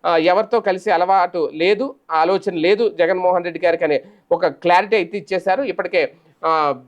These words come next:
కాంగ్రెస్తో కలుస్తుంది వైసీపీ, ఆ, ఇలాగ రకరకాల ప్రచారం జరుగుతున్న నేపథ్యంలో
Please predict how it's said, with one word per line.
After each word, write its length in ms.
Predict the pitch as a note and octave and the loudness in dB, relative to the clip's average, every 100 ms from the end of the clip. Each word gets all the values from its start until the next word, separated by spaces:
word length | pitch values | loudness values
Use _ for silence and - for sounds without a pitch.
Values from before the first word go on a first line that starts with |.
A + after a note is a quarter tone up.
| C3 C3+ - D3 | _ -18 -8 -2
కాంగ్రెస్తో 440 | G3+ G#3+ G#3+ G#3+ | 0 2 0 -2
కలుస్తుంది 520 | G3 F3+ F3 E3+ E3+ | 0 -2 -2 -2 0
వైసీపీ, 580 | E3+ F3+ F#3+ E3+ E3+ E3 - _ _ E3 | 2 0 -2 -4 -4 -4 -12 _ _ -2
ఆ, 240 | D#3+ D#3+ | 0 0
ఇలాగ 280 | F#3+ F#3 F#3 | 0 2 2
రకరకాల 460 | F3 E3+ E3+ G3+ G3 | 0 -2 -2 -2 -2
ప్రచారం 440 | F3+ E3+ F3+ E3+ | -2 -2 0 2
జరుగుతున్న 440 | E3 E3 D#3 D#3 D#3 | 0 -2 -4 -4 -2
నేపథ్యంలో 540 | D#3 E3 F3 G3 D3+ | -2 -2 0 0 -2